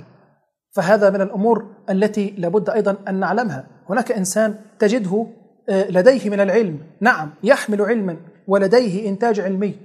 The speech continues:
لكنه ليس على هذه الدرجة من استقامة الحال ومن الصلاح. <clears throat> تجده، نعم، ي-، يستطيع الكلام في العلوم ويستطيع الكلام في،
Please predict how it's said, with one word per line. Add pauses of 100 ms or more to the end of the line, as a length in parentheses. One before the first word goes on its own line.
(260)
لكنه
ليس
على
هذه
الدرجة (380)
من
استقامة
الحال
ومن
الصلاح. (560)
<clears throat>
تجده، (180)
نعم، (260)
ي-،
يستطيع
الكلام
في
العلوم
ويستطيع
الكلام
في،